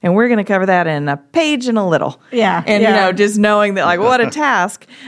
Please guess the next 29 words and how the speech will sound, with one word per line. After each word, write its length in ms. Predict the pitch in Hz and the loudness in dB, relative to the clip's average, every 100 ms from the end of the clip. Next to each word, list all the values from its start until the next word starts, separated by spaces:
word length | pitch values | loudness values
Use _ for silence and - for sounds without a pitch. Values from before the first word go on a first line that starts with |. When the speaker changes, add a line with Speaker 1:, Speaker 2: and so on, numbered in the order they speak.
| - | -2
Speaker 1:
But 140 | 277 302 | 2 4
as 240 | 294 302 | 2 2
I, 160 | 294 - | -2 0
I 140 | 262 | 0
thought 240 | 262 269 269 | 2 -2 0
this 180 | 262 | -4
was 140 | 262 240 | -2 -2
a, 100 | 208 - | -2 -4
such 300 | 247 240 254 | -2 0 0
a 40 | |
good 200 | 240 220 | 0 0
selection, 500 | - 208 220 - 233 | -2 -4 -2 0 0
because 240 | 220 214 | 2 0
as 140 | 202 202 | 0 0
I 80 | 190 | 0
was 180 | 190 | 0
reading 460 | 185 202 233 240 202 | 0 2 2 2 2
of, 40 | 190 | 0
Speaker 2:
That's 140 | 185 | -2
right. 240 | 185 180 | -4 -2
Speaker 1:
of 280 | 202 190 180 | 0 0 -4
how 320 | 208 190 208 196 | -8 -4 -2 -2
Jesus 640 | 190 208 202 196 180 - - - _ _ | -2 -2 0 0 0 -4 -18 -20 _ _
physically 800 | - - 233 240 247 254 196 175 | -20 -2 0 2 -2 -2 -2 -2
healed 520 | 170 208 208 180 165 | -2 0 2 0 -2
and 280 | - 185 180 | -2 -2 -2
restored 920 | 170 160 - 190 185 190 160 156 160 160 - _ _ _ _ - | -2 -6 -4 -2 0 0 0 -2 -4 -12 -20 _ _ _ _ -10
real 500 | 175 175 220 233 240 | -2 2 4 2 0
people 640 | 240 254 226 156 185 240 | -2 -4 -2 0 0 -4